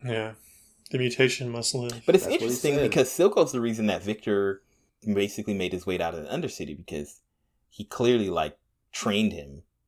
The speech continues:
Speaker 2: and, like, helped him to, like, advance his skills. And, and probably
Speaker 1: Silco? You mean Singed?
Speaker 2: Yeah, Singed helped Victor to get out of the Undercity.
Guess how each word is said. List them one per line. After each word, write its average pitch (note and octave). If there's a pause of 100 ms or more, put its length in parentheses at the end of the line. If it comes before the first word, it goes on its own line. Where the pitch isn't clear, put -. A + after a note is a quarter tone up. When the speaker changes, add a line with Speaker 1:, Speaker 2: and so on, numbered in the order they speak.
(400)
Speaker 2:
and, E2+
like, D#2
helped G#2
him E2+
to, D#2
like, D2+
advance F2+
his -
skills. D#2 (680)
And, E2+ (160)
and G#2
probably C3+ (180)
Speaker 1:
Silco? D#3
You C3
mean B2
Singed? B2+
Speaker 2:
Yeah, G#2
Singed D#3+
helped A2+
Victor G#2
to F2
get E2+
out E2
of D#2+
the D2 (140)
Undercity. -